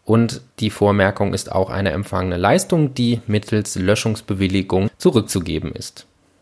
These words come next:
Auch ergibt sich ein Anspruch aus Paragraph acht vierundneunzig analog. Die analoge Anwendung ist im Ergebnis zu bejahen, auch wenn Paragraph acht vierundneunzig nur von der Anwendbarkeit auf ein dingliches Recht spricht,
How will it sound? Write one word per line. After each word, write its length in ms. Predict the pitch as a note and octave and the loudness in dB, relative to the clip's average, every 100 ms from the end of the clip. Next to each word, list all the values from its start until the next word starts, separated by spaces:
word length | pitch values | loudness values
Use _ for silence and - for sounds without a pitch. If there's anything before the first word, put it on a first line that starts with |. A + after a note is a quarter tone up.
| _ _ _ _ - | _ _ _ _ 0
Auch 240 | D3+ E3 | 0 2
ergibt 300 | C3+ B2+ B2+ | -2 -2 -2
sich 220 | A#2 - | -6 -4
ein 160 | A2 A2 | -2 -2
Anspruch 420 | G2+ A#2+ - A2 | -2 -2 -2 -2
aus 160 | - G2+ | -2 -4
Paragraph 520 | G#2 G2+ G2+ G2+ - | -2 -2 0 0 -2
acht 180 | G#2 - | -6 -10
vierundneunzig 800 | - G#2 G2 G2 G#2 A2 - G2+ - | -6 -4 0 2 0 0 -6 -10 -4
analog. 800 | G2+ F#2+ F#2 F#2+ A2+ G#3+ B3 - - _ _ _ _ _ - | -2 0 0 0 4 4 2 -8 -20 _ _ _ _ _ -4
Die 140 | B2 | 0
analoge 420 | - A#2 A#2 B2 - | 2 4 4 4 2
Anwendung 420 | A#2 A2+ A2+ A2 | 0 2 2 -2
ist 160 | G#2 | -4
im 80 | G#2 | -4
Ergebnis 440 | G2 G#2 G#2+ G#2 - | -2 -2 -4 -8 -8
zu 120 | G2 | -6
bejahen, 460 | F#2+ G#2 G#2 C3 | -4 2 4 4
auch 280 | - A2 A#2 | 4 2 0
wenn 320 | A2 G#2 A2 A2 | 0 0 0 -2
Paragraph 440 | G#2 G2+ F#2+ G2 | -2 0 0 0
acht 220 | - - | -4 -8
vierundneunzig 640 | - G2 F#2+ F#2+ G2 G2+ - | -2 0 2 2 0 -6 -6
nur 260 | G2 G2+ | -2 -2
von 200 | G#2 G2+ | 0 -2
der 140 | F#2+ F2+ | 0 -2
Anwendbarkeit 680 | G#2 G2+ F#2+ G2 - F#2+ - | 0 0 -2 -4 -2 -4 -4
auf 140 | - | -6
ein 180 | G2 F#2+ | -8 -2
dingliches 520 | C3 F#3+ E3+ D3 B2 | 2 2 2 -2 0
Recht 240 | B2 B2 | 0 0
spricht, 400 | - - B2 - | -2 0 0 -2